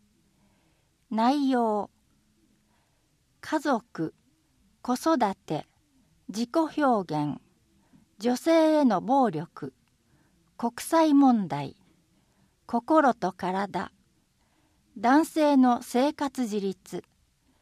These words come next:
チャレンジ支援など、男女共同参画社会の実現に向けた講座、シンポジウム。申し込み問い合わせ先、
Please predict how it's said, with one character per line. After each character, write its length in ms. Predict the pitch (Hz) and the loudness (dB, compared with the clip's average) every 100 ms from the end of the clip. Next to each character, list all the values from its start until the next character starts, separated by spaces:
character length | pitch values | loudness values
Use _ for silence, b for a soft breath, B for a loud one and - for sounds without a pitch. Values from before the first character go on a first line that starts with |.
| _ _ _ _ - | _ _ _ _ -6
チ 100 | 254 | -2
ャ 80 | 240 | 2
レ 160 | 311 | 2
ン 100 | 330 | 2
ジ 140 | 311 294 | 0 -4
支 180 | 302 | -2
援 280 | 294 233 180 | -2 0 -2
な 140 | 180 180 | -6 -6
ど、 220 | 143 - _ _ _ _ _ _ _ _ 247 | -10 -12 _ _ _ _ _ _ _ _ -2
男 340 | 254 320 277 | 2 6 4
女 180 | 196 196 | 4 -2
共 300 | - 277 294 | 0 0 0
同 280 | 254 254 247 | 0 0 0
参 280 | - 285 320 | 0 2 0
画 200 | 302 - | -4 -6
社 180 | - 294 | -6 -4
会 260 | 262 233 | -2 -2
の 140 | 208 185 | -2 -4
実 300 | 214 - 262 | -8 -8 -4
現 220 | 277 262 | 2 4
に 120 | 254 | 4
向 140 | 240 233 | 2 -2
け 200 | 233 220 | -6 -6
た 260 | 196 202 b b b b - | -6 -8 b b b b -4
講 300 | 240 285 302 | 0 2 0
座、 280 | 247 247 - _ _ _ _ | -2 -4 -6 _ _ _ _
シ 300 | - - 269 | -10 2 2
ン 60 | 311 | 2
ポ 240 | - 269 | 0 0
ジ 200 | 247 226 | 0 -4
ウ 140 | 180 160 | -4 -2
ム。 200 | 147 - _ _ _ _ _ _ _ _ _ _ _ _ _ _ _ _ _ - | -4 -6 _ _ _ _ _ _ _ _ _ _ _ _ _ _ _ _ _ -4
申 260 | 233 277 330 | 2 4 2
し 140 | - | -4
込 180 | - 277 | -2 4
み 240 | 262 262 - - | 6 4 -2 -4
問 240 | 240 269 | 0 0
い 60 | 269 | 2
合 120 | 240 | 2
わ 120 | 233 | 0
せ 120 | 240 | -4
先、 460 | 208 196 196 - | -8 -8 -8 -14